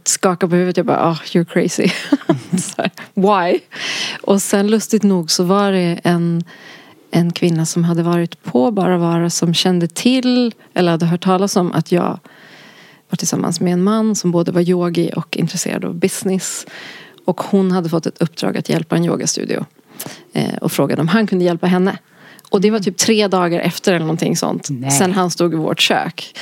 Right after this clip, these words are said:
Speaker 1: Och då gjorde han det. Och det visade sig att den här studion gick inte så bra. Så de behövde hjälp. Och vi tog över den. Eh,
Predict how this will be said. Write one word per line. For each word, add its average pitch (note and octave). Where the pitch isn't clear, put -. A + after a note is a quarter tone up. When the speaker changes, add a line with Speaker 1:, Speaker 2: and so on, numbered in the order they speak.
Speaker 1:
Och -
då F#3+
gjorde G#3
han A3+
det. -
Och -
det F#3
visade F3
sig F#3
att -
den F3
här F3
studion F3
gick F3
inte F3
så -
bra. C#4+
Så F#3+
de F#3
behövde F3+
hjälp. A3+
Och -
vi F3
tog -
över G#3
den. G3
Eh, E3+